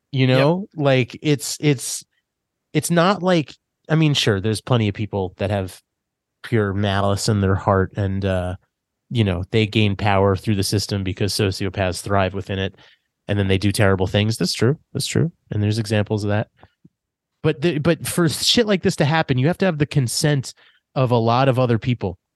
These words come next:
Speaker 1: people that are
Speaker 2: Yeah.
Speaker 1: probably normal and aren't,
Speaker 2: Yeah, they're,
Speaker 1: don't,
Speaker 2: they're
Speaker 1: don't have hatred or malice in, or, or bloodthirst in their heart.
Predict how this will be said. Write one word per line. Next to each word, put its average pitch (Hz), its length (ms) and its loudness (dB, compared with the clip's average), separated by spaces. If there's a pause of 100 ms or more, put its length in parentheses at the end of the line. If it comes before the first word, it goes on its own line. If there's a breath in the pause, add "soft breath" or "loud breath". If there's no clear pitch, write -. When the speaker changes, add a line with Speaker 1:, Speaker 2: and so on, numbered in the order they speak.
(260)
Speaker 1:
people 135 300 2
that 123 140 2
are 120 80 4
Speaker 2:
Yeah. 160 180 2
Speaker 1:
probably 127 640 2
normal 101 600 -2 (260)
and 104 340 0
aren't, 127 300 2
Speaker 2:
Yeah, 147 80 2
they're, 165 100 2
Speaker 1:
don't, 170 200 2
Speaker 2:
they're 156 240 0
Speaker 1:
don't 135 220 2
have 127 180 2
hatred 117 360 0
or 113 80 2
malice 104 380 2
in, 110 140 0
or, 107 260 2
or 107 200 2
bloodthirst 107 680 0
in 107 80 2
their 98 120 4
heart. 85 260 0